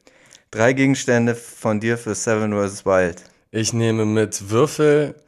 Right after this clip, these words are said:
Speaker 2: Kniffelblock und Würfelbecher.
Speaker 1: Klar, das klassische Kniffelset.
Speaker 2: Ja.
Speaker 1: Schön. Danke für die Infos.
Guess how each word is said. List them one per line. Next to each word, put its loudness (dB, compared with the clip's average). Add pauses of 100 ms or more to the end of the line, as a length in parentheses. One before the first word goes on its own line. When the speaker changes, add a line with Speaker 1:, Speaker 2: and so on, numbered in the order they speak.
(720)
Speaker 2:
Kniffelblock 0 (460)
und 0
Würfelbecher. -4 (480)
Speaker 1:
Klar, -8 (220)
das -16
klassische -4
Kniffelset. -4 (240)
Speaker 2:
Ja. 0 (1120)
Speaker 1:
Schön. 2 (760)
Danke -6
für -12
die 2 (180)
Infos. -4